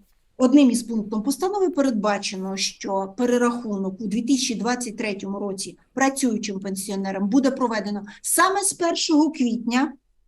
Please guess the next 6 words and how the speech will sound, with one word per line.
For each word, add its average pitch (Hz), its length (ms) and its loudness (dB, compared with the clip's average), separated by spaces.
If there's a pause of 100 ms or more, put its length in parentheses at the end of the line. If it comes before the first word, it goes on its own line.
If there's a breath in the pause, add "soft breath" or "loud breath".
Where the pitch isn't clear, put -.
(460 loud breath)
але 240 260 4 (220)
оскільки 226 580 0
право 220 340 0
на 214 100 -6
такий 214 260 -8
перерахунок 220 760 -6